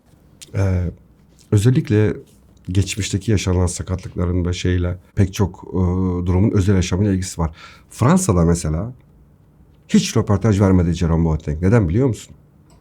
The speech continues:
Çünkü Fransa'ya gelmeden önce bunu Lyon'lu yöneticiler de bilmiyordu. Ama diyorlar ki, e, Bayern Münih yönetimi biliyordu. Hatta şöyle bir şey söyleyeyim bu konuya geçmeden önce, özel yaşamına geçmeden önce.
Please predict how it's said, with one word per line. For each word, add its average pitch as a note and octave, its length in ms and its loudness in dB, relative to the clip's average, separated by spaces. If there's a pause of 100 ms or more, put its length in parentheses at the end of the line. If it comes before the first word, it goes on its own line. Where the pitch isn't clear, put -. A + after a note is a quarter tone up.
(140)
Çünkü F#2+ 240 -4
Fransa'ya F#2+ 460 -2
gelmeden F2 480 4
önce D#2 340 0 (400)
bunu G2 220 6
Lyon'lu F#2+ 280 4
yöneticiler F2+ 440 2
de F#2+ 100 2
bilmiyordu. D#2 500 0
Ama G2+ 280 4
diyorlar B2+ 400 4
ki, B2+ 220 -2 (520)
e, F2 260 2
Bayern G#2+ 260 6
Münih A2 380 4
yönetimi G#2 380 4
biliyordu. F#2+ 420 2 (240)
Hatta B2 320 2
şöyle A#2+ 240 2
bir - 40 -4
şey C3 140 2
söyleyeyim F2+ 280 0
bu E2+ 40 -4
konuya G2 240 4
geçmeden G2+ 340 2
önce, D#2+ 140 2
özel D#2+ 200 2
yaşamına E2 360 2
geçmeden E2 360 0
önce. E2+ 320 0